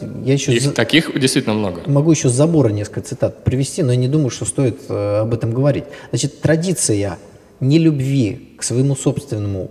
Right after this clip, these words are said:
Speaker 1: правительству – к сожалению, в России очень давняя.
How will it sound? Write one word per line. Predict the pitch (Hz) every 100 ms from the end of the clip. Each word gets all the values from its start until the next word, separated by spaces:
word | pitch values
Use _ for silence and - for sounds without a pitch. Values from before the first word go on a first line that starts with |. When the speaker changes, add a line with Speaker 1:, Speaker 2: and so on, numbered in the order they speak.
| -
Speaker 1:
правительству – | - 117 - - 117 - 92 120 - - - -
к |
сожалению, | - 101 110 214 202
в | 113
России | 107 - 156 190 -
очень | 156 - 131
давняя. | 110 87 82 78 131